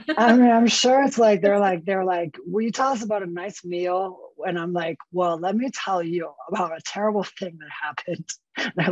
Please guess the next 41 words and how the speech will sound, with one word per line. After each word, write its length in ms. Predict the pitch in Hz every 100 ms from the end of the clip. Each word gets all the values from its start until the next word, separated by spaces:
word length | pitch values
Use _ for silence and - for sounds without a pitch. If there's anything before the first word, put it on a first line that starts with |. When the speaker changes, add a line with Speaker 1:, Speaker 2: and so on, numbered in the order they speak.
| 180
Speaker 2:
like, 140 | 151
"This 220 | 175 214
is 120 | 277 285
a 80 |
glossy 460 | 226 185 180 180 175
magazine. 640 | 165 165 151 143 131 - - _ -
Like, 340 | 175 151 - - - - -
it's, 340 | 190 185 - 185
it's 440 | 214 - 180 -
for, 420 | - 208 196 165 -
I 120 | 156
don't 140 | 156 139
know." 220 | 120 - _ _ _ -
Speaker 1:
Hey, 160 | 254 247
they 160 | 247
asked. 560 | 269 220 240 247 - - -
They 140 | 240
asked. 460 | 202 208 156 - - 202
Speaker 2:
Yeah. 220 | 165 135 285 277 262
I 120 | 185 208
mean, 420 | 214 214 202 175 _ _ - _ _ -
they're, 320 | 175 247 240 180
they're, 420 | 208 220 185 104 -
I 80 | 180
think 200 | 196 254
they 180 | 302 277
were 120 | 220
like, 160 | 208 196 233
"This 140 | 240
book 260 | - 294 254
was 180 | 220
funny. 460 | - 269 262 165 139 _ _ -
T-, 100 | 233 180 180
tell 200 | 247 247
us 140 | 247
something 320 | 247 233 233 240
more 280 | 247 139 139
funny." 340 | 247 208 156 156
<laughs> 320 | - - 185
So, 300 | - - 190 - _ _ _ _ _ _ _ - - - _ _ -
Speaker 1:
Uh, 120 | 220